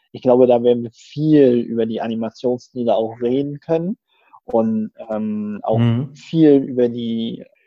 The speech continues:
Speaker 1: über die Folgen, weil die sehr viel Interpre-, Interpretationsspielraum, äh, bieten. Ähm, Marco hat es noch nicht gesehen, ich kenne es schon. Also freut euch auf jeden Fall auf diese Folge.
Speaker 2: Jo,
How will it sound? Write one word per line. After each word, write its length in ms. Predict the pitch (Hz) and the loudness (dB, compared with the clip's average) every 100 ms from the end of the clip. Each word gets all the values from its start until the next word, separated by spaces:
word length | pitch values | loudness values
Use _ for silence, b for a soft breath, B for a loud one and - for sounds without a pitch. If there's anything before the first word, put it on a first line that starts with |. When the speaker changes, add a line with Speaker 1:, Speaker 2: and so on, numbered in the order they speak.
| _ | _
Speaker 1:
über 140 | 123 | -2
die 100 | 117 113 | -2 0
Folgen, 500 | 139 127 131 131 117 | 2 2 2 -2 0
weil 160 | 113 | 0
die 140 | 117 117 | 0 -4
sehr 240 | 113 123 | 0 0
viel 280 | 123 131 117 | 0 -2 -2
Interpre-, 520 | 113 120 117 131 120 - _ | -2 -6 -6 -2 -4 -4 _
Interpretationsspielraum, 1700 | 147 131 131 - 120 143 147 139 - - 120 117 110 113 113 117 117 | -6 -4 -4 -4 -8 -6 -2 -4 -6 -6 -2 0 0 0 -2 -6 -10
äh, 260 | - 117 120 | -4 -2 -2
bieten. 460 | 123 143 180 202 - b b b b b - | -4 -8 -4 -4 -6 b b b b b -4
Ähm, 520 | 123 117 113 113 113 117 | 0 2 0 -6 -8 0
Marco 400 | 123 139 151 131 | 2 2 0 -2
hat 140 | 131 | -2
es 140 | 131 | -6
noch 100 | - | -8
nicht 200 | 123 160 | -6 -6
gesehen, 320 | - 160 165 151 | -6 -4 -4 -4
ich 220 | 117 _ | -8 _
kenne 200 | 139 170 | -4 -2
es 100 | 185 | -4
schon. 380 | - 185 202 226 _ _ _ | -2 -2 0 -4 _ _ _
Also 220 | - 117 | -12 -10
freut 320 | 117 - 131 123 | -6 0 2 0
euch 240 | 120 117 | -4 -6
auf 200 | 110 - | -6 -4
jeden 160 | 120 113 | -4 -4
Fall 260 | - 101 | -4 -4
auf 180 | - - _ | -6 -14 _
diese 200 | 110 110 | -18 -12
Folge. 380 | - 95 95 107 _ _ _ _ _ _ _ _ | -4 -4 -4 -12 _ _ _ _ _ _ _ _
Speaker 2:
Jo, 180 | 156 | -4